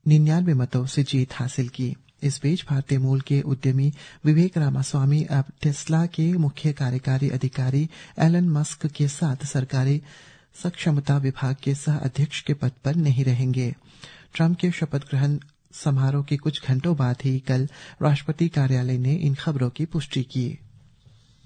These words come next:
प्रधानमंत्री नरेंद्र मोदी सहित वैश्विक नेताओं ने डोनाल्ड ट्रंप को अमेरिका के सैंतालीसवें राष्ट्रपति का पदभार संभालने पर शुभकामनाएं दी है। सोशल मीडिया पोस्ट में श्री मोदी ने कहा है कि दोनों देशों के हित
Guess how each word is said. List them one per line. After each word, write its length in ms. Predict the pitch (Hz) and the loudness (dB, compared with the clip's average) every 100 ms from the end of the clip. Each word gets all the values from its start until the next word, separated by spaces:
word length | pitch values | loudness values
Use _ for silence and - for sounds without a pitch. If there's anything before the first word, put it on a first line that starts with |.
| _ | _
प्रधानमंत्री 580 | - 160 170 196 202 226 | 2 6 6 4 2 2
नरेंद्र 420 | 202 156 165 170 | 4 4 4 4
मोदी 280 | 170 165 180 | 2 2 0
सहित 340 | - 170 180 | 2 2 2
वैश्विक 440 | 160 143 - 151 - | 2 0 0 -2 2
नेताओं 340 | 131 131 127 | 0 2 2
ने 120 | 139 | 4
डोनाल्ड 360 | 143 131 127 127 | 4 4 2 0
ट्रंप 200 | - 156 | 0 0
को 240 | 175 - 175 | 0 0 2
अमेरिका 500 | 170 135 131 - 131 | 4 2 0 -2 -4
के 220 | - 143 | 0 0
सैंतालीसवें 640 | 143 131 - 120 170 - 165 | 0 -2 -2 -2 -2 0 0
राष्ट्रपति 480 | 147 - 147 143 | 0 -2 -4 -2
का 220 | 143 147 147 - - - | 0 0 0 -6 -14 -2
पदभार 400 | 156 147 127 180 | 0 2 2 2
संभालने 480 | - 156 131 127 131 | 2 2 4 2 2
पर 160 | 135 | 0
शुभकामनाएं 640 | 143 170 - 123 123 123 123 | 0 -2 0 0 2 2 2
दी 100 | 135 | 2
है। 280 | 123 123 127 _ - - - - | 2 0 -2 _ -20 -20 -20 -2
सोशल 260 | 151 139 156 | 0 4 4
मीडिया 280 | 143 139 | 4 4
पोस्ट 360 | 135 139 143 - | 2 2 -2 0
में 60 | 139 | -2
श्री 200 | - 131 | 0 0
मोदी 300 | 127 127 131 | 0 0 2
ने 140 | 131 | 0
कहा 240 | 135 131 | 2 4
है 160 | 131 135 | 4 4
कि 160 | - 135 | 2 2
दोनों 280 | 123 123 | 2 2
देशों 320 | 123 127 - 180 | 2 0 0 -2
के 240 | 170 175 - - - - | 0 0 -2 -20 -20 -6
हित 180 | - | -6